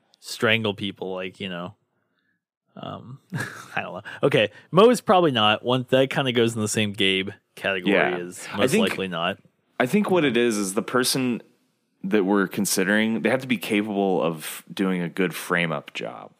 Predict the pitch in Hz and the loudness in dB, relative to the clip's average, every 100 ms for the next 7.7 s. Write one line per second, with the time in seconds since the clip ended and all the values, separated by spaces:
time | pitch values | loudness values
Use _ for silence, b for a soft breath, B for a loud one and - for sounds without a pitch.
0 | _ 98 104 110 107 87 - 113 98 98 | _ -4 -2 -2 -4 -4 -4 0 0 0
1 | 87 - - 90 87 82 78 - - - | -2 -2 -4 -2 -2 -2 -6 -10 -12 -4
2 | 90 82 73 - 123 107 76 - - - | -2 -2 -2 2 4 4 2 -8 -20 -20
3 | _ - 87 76 65 64 50 - 95 87 | _ -14 -8 -6 -4 -4 -4 -2 0 2
4 | 101 78 80 90 90 90 85 107 92 80 | 2 2 2 2 2 2 2 -2 -4 -4
5 | 80 76 69 80 71 67 - 73 73 69 | -4 -4 -8 -6 -6 -8 -10 -12 -10 -8
6 | 67 64 62 62 - B B - 143 165 | -10 -10 -12 -14 -20 B B -4 2 4
7 | 160 139 143 - 120 113 | 4 2 0 2 2 2